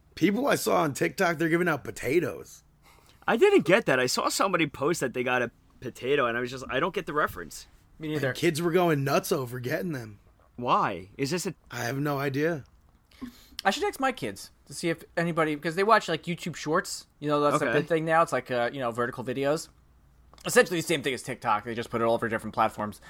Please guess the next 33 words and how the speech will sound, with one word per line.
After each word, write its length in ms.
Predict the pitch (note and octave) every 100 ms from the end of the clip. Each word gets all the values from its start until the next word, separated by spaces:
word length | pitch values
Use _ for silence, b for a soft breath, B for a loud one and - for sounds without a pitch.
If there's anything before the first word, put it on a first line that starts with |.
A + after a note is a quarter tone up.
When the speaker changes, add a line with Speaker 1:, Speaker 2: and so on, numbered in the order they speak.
| B B B B
Speaker 3:
But 180 | C#3+ C#3
my 100 | D3+
kids 260 | - E3+ C#3
have 80 | C3
just, 160 | C#3 - C#3
like, 220 | A#2 - -
sit, 340 | E3+ D#3+ -
sit 200 | - F3
there 120 | A#2+
and 100 | A2+
just 360 | A#2 B2 B2 -
scroll 480 | - B2+ C#3+ C3 A2
through 200 | A#2 A2
all 180 | B2+ C3
these, 180 | B2+
like, 160 | A2+ G#2+
twenty-second 680 | - D3 B2+ B2 B2 A2 A#2
clips. 460 | - A#2+ G2+ - - B B
Speaker 2:
Yeah. 220 | B2 C3+ G2
Speaker 3:
And 80 |
I 40 | B2
won-, 180 | C3+ B2+ D#3+
I 80 |
wonder 340 | D3+ E3+ F3 F3
if, 140 | E3 E3
uh, 300 | D#3+ D#3+ E3 - - - - - - - _ - - - - B -
wonder 140 | G#3
if 80 | A3
they've 120 | A3
seen 200 | - E3
any 140 | F#2+ G2+
of 60 |
those. 240 | D#2+ -